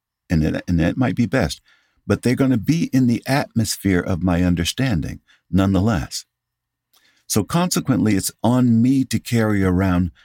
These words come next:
uh, great extents of civilization in my personality all the time. So not everybody is going to be right for being a direct friend with one another. But within your consciousness,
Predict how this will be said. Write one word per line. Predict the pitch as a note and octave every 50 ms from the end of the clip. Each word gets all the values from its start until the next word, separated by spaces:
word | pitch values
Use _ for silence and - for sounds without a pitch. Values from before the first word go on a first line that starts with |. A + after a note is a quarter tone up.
| _ _ _ _ _ _
uh, | - F#2+ E2+ D2 D2 - - -
great | E2+ D2 A#2 B2+ C#3 C3
extents | B2+ A#2 - - - A#2+ G2+ - - -
of | F#2+ E2+
civilization | - - G#2 E2+ F2+ F2+ F2 E2 E2 G#2+ F#2 F2+ - - - B1 B1 C2 -
in | - F#2 E2
my | E2 D#2+ D2
personality | - - - - - - - D2+ D#2+ D#2+ E2 F2+ F#2 F2+ G#2+ A2 - _ _ _ _ _ _
all | - E2 E2+ F#2 F2+ F2+ E2+ F2 F2
the | E2 E2 E2+ E2 E2 D2 -
time. | - E2+ D#2+ C2+ A#1+ - - _ _ _ _ _ _ _ _ _ _ _ _ _
So | - - - G2 F2 E2 D#2+ - _ _ _ _ _ _ _ _ _ _ _ _ _ -
not | F#2 G#2 A#2 B2 G#2
everybody | G2+ E2+ D#2 F2+ E2+ D#2+ F#2+ G#2 G2 A2 - - -
is | A2+ G#2+ F#2+ -
going | - F2+ F2 F2 E2+
to | G2 E2+
be | C2 - D#2+ D2+ D2+ D#2 E2+ - _ _ _ _ _ _ _ _ -
right | F2 F2 A2+ A2 F2+ D2+ - _ _
for | - - D#2+
being | C#2+ E2 D#2 D#2 D2+ D2+ - -
a | E2+ E2 D#2 D2+
direct | C#2 - D#2 D2 C#2+ C#2 E2+ D#2+ D#2 -
friend | _ - - - G2 G2 F2 D2+ C#2 C2 B1 B1 A#1 - - _ _ _ -
with | - D#2+ -
one | - C#2 C2+ A#1+
another. | B1 B1 A#1 A#1 - - - _ _ _ _ _ _ _ _ _ _ _ _ _ _ _ _ _ _ _ -
But | D#2+ F#2 E2+ -
within | F2+ F2+ - - G#2+ G#2 G2+
your | F#2 F2 E2+
consciousness, | - - - G3 G3+ F#3+ - - E2+ - - - - - - - -